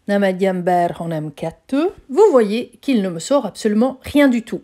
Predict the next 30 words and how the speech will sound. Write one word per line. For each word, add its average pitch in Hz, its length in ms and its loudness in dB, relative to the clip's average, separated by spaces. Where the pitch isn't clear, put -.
Látjátok, 254 680 -2
hogy 180 320 -6
abszolút 226 640 -2
nem 247 480 2
ad 233 280 0
ki 233 280 -8
semmit. 170 600 -6
Et 220 120 6
là, 294 280 4
vous 233 160 2
voyez 202 300 2
qu'il 214 180 0
ne 190 80 0
me 170 120 -6
sort 269 340 2
absolument 190 720 -2
rien 427 520 0
du 370 240 4
tout. 254 200 2
Comme 370 200 2
s'il 302 240 -2
n'y 240 100 2
avait 208 200 0
pas 277 120 0
de 208 100 -2
trajet 196 580 -4
entre 170 540 -8
l'aéroport 220 1120 0
de 160 240 -12
Barcelone 214 720 -2